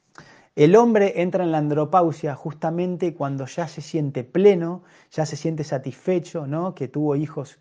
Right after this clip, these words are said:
buenos hijos, que esos hijos generalmente ya están teniendo nietos o están, eh, en, en fase, digamos, de, de, de formar su propia familia,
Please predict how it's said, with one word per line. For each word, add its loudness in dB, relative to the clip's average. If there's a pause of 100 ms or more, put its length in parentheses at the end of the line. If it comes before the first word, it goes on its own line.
(100)
buenos -4
hijos, -8 (380)
que 2
esos -2
hijos -2
generalmente -2
ya -6
están -6
teniendo -4
nietos -6
o -12
están, -6 (340)
eh, -6
en, -6
en -8
fase, -2
digamos, -2
de, -4
de, -8 (220)
de -4
formar -4
su -6
propia -6
familia, -4